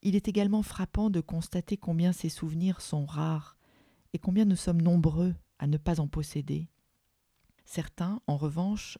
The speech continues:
se rappellent des moments où ils se sont clairement sentis non vus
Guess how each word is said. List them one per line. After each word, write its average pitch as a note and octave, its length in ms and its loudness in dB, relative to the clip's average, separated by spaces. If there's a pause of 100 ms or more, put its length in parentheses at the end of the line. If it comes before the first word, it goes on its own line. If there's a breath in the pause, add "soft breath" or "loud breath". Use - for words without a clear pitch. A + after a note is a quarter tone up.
(120)
se - 220 -4
rappellent F#3 380 -2
des D#3 100 0
moments E3+ 400 2
où D#3 80 -2
ils D3 40 -8
se D#3+ 140 -6
sont D#3+ 220 -4
clairement E3+ 500 -4
sentis E3 640 -4 (360 soft breath)
non E3 280 4
vus D3+ 320 -6